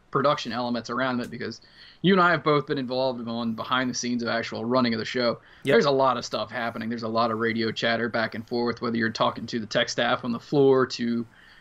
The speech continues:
Speaker 1: the announcers, your production staff, what have you. A lot of moving parts, adding, you know, another cog into the wheel kind of is a tough thing, but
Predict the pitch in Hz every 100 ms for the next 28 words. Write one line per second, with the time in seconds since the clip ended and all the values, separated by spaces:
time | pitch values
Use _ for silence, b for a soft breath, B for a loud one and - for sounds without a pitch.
0 | b 180 185 156 147 143 151 143 135 131
1 | - 143 135 - 120 - 120 113 123 120
2 | 139 123 117 - b b b _ 160 139
3 | 151 139 135 135 123 110 135 127 113 -
4 | 131 127 123 120 123 120 117 123 117 113
5 | 110 131 - 131 120 117 113 127 135 117
6 | 131 120 113 110 - 117 - 170 127 107